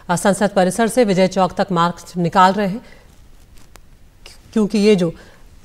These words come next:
सांसदों का निलंबन है, चाहे वो लोकसभा के सांसद हों, चाहे वो राज्यसभा के, ये अनैतिक है, ये गैर कानूनी है। उन्होंने कहा कि जिस तरह से संसद को चलाया जा रहा है, उसमें, अ, विपक्ष को पूरी तरह से हटा दिया गया है, और जो गलत है,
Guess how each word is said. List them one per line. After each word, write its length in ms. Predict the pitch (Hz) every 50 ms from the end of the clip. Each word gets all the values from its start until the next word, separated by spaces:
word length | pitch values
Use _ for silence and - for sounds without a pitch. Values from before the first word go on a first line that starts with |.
| -
सांसदों 400 | 208 185 180 170 208 180 196 196
का 160 | 180 202 175
निलंबन 500 | 156 165 175 175 196 202 208 208 214 214
है, 160 | 190 180 202 214
चाहे 180 | 208 202 180 175
वो 100 | 160 165
लोकसभा 380 | 170 175 170 - 196 175 185 185
के 80 | 180 196
सांसद 360 | - 190 180 175 - 180 180
हों, 60 | 185
चाहे 200 | 175 190 175 170
वो 100 | 160 160
राज्यसभा 460 | 160 170 160 160 165 - 185 180 180
के, 120 | 180 - 175
ये 100 | 170 180
अनैतिक 540 | 180 185 190 196 208 214 208 - 233 226 - 214
है, 100 | 220 208
ये 160 | 185 175 165
गैर 200 | 160 170 170 170 -
कानूनी 400 | - 165 160 170 185 196 202 208
है। 60 | 233 233
उन्होंने 260 | 202 196 185 185 180
कहा 180 | 180 185 180
कि 100 | 180 196
जिस 180 | 170 - 190 -
तरह 160 | - 185 196
से 80 | 180 208
संसद 340 | - - 180 170 - 185 -
को 100 | - 185
चलाया 380 | - 190 165 175 180 190 202
जा 200 | 190 202 185 175
रहा 180 | 175 180 180 180
है, 120 | 180 196 185
उसमें, 300 | 185 - - 180 180 175 - - - - - - - - -
अ, 140 | 180 170 165
विपक्ष 320 | 160 180 175 214 190 - -
को 100 | - 196
पूरी 240 | 170 - 220 240 240
तरह 220 | 240 214 208 202
से 240 | 202 - 202 190 185 - - - - - - - - - - -
हटा 260 | - 165 - 185 196 202
दिया 220 | 214 214 208 196
गया 200 | 175 190 190 185
है, 160 | 185 226 233
और 80 | 202 175
जो 300 | 156 - 196 180 180 - - - - - - - 151
गलत 360 | 151 175 175 220 - - -
है, 140 | 214 247